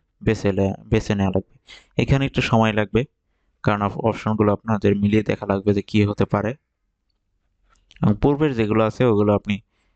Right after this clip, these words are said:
অব-, মানে কোশ্চেন না পড়েও দাগাতে পারবেন,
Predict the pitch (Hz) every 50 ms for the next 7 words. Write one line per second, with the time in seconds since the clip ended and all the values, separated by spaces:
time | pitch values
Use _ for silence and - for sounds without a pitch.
0 | _ _ _ _ _ - - 107 107 - 113 107 101 98 95 - - 117 - -
1 | 131 123 117 110 107 - - 110 104 104 117 147 151 _ _ _ _ _ _ -
2 | 107 101 104 101 - 107 107 101 98 92 - 131